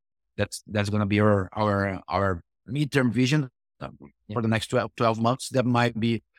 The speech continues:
Speaker 1: what we're gonna do. But after having a lot of data, uh, it, it might be wise to extract intelligence out of it, you know? So, um,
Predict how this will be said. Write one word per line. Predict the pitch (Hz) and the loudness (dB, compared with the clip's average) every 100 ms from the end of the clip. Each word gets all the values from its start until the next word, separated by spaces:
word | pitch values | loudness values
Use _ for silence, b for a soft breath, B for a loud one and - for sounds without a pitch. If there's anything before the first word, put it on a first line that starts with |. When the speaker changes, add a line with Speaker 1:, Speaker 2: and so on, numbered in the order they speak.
| _ | _
Speaker 1:
what | - 113 | -2 0
we're | 113 117 | 0 0
gonna | 113 117 113 | 2 2 2
do. | 123 202 - B _ | 2 2 -2 B _
But | 151 156 - | 2 2 2
after | 214 220 233 | -4 -2 -2
having | 175 180 175 | 0 0 -2
a | |
lot | 151 131 208 | 0 -2 -2
of | 180 | -2
data, | 202 208 220 233 _ | 0 2 2 0 _
uh, | 180 170 175 | -8 -4 -2
it, | 175 - _ _ - | -4 -6 _ _ -12
it | 160 | -8
might | 160 170 226 202 165 | -4 0 0 0 2
be | 196 | 4
wise | 175 160 160 185 156 - - | 6 6 6 4 2 -4 -2
to | 175 175 165 165 156 143 - - | 2 4 4 2 0 -2 -8 -10
extract | 135 - 170 175 | -8 -2 -2 0
intelligence | 160 135 156 131 113 110 | 2 2 4 2 0 0
out | 117 123 | 0 2
of | 127 | 2
it, | 170 151 | -2 -2
you | 127 131 | -4 -2
know? | 147 | -2
So, | - 143 147 143 | -2 -2 0 0
um, | 135 131 127 123 123 | 2 2 0 -2 -6